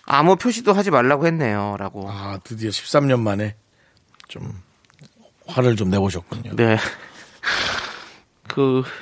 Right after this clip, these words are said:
Speaker 1: 표시하시고 왜 아무런 이벤트를 안 했을까요? 궁금하긴 하네요.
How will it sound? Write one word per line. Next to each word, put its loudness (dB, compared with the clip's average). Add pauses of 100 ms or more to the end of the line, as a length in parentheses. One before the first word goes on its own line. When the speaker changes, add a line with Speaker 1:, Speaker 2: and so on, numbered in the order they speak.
(200)
Speaker 1:
표시하시고 2
왜 6
아무런 2
이벤트를 2
안 0
했을까요? 0 (640)
궁금하긴 4
하네요. 2